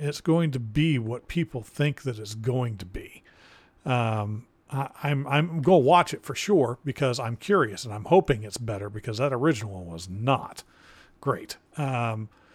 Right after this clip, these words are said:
but, and I, and I also have to clarify, I know there's a lot of backlash against Joss Whedon right now with some things coming out in the news, and I'm not going to delve into that one way or the other just because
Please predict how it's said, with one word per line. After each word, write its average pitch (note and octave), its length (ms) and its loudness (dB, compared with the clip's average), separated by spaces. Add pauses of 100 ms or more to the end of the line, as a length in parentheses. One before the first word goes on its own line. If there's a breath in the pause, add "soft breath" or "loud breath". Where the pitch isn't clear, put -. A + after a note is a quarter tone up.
(240 soft breath)
but, A#2+ 440 -4 (520 soft breath)
and D3+ 180 2
I, D3 240 2
and C#3 120 -2
I C3+ 100 4
also D3 280 2
have B2 180 0
to - 80 -10
clarify, B2 540 2
I C3 40 -2
know C#3+ 180 2
there's C#3 180 2
a C#3 40 0
lot C3+ 240 2
of A#2 60 -8
backlash A#2+ 580 -2
against B2 340 -4
Joss A#2 340 -2
Whedon A#2 300 -4
right A2+ 200 -10
now G#2+ 240 -8
with G#2+ 180 -8
some A2+ 200 -6
things A2 340 -4
coming A#2 320 -4
out G#2+ 320 -8 (520 soft breath)
in B2+ 160 -2
the A2+ 80 -4
news, A2 340 -4
and G#2 240 -12
I'm D#3+ 360 -2
not C3+ 220 -4
going C3 200 -4
to A#2 60 -8
delve B2 280 0
into B2 220 -4
that A#2 240 -4
one C3 260 -2
way B2+ 120 -2
or A2+ 120 -4
the A2 160 -8
other B2+ 300 0 (320 loud breath)
just - 240 -6
because A#2+ 480 -2